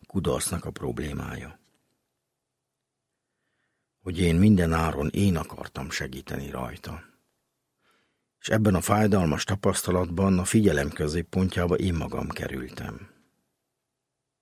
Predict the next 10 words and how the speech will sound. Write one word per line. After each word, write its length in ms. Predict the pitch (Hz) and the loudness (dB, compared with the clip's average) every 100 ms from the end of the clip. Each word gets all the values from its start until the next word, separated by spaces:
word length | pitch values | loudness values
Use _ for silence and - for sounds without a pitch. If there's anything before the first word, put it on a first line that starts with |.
| _ _ _ _ _ _ _ _ _ _ _ _ _ _ _ | _ _ _ _ _ _ _ _ _ _ _ _ _ _ _
Hatalmába 680 | - 110 - 87 78 73 62 | 0 0 2 2 2 0 -4
kerített 540 | - 87 82 82 80 - | -4 -4 -4 -6 -8 -10
a 40 | |
kudarc 520 | - 98 71 55 - | -6 -4 -2 -4 -6
érzése. 720 | 50 53 - 57 - - - - _ _ _ _ _ _ _ _ _ _ _ _ _ _ _ _ _ _ _ | -6 -6 -10 -10 -8 -8 -10 -20 _ _ _ _ _ _ _ _ _ _ _ _ _ _ _ _ _ _ _
És 60 | - | -12
akkor 200 | - 95 | -2 2
lementem 400 | 95 87 - 67 | 4 2 -2 -6
a 60 | |
kápolnába. 920 | - 104 98 - 90 85 80 76 76 | -2 0 0 2 2 2 0 -4 -6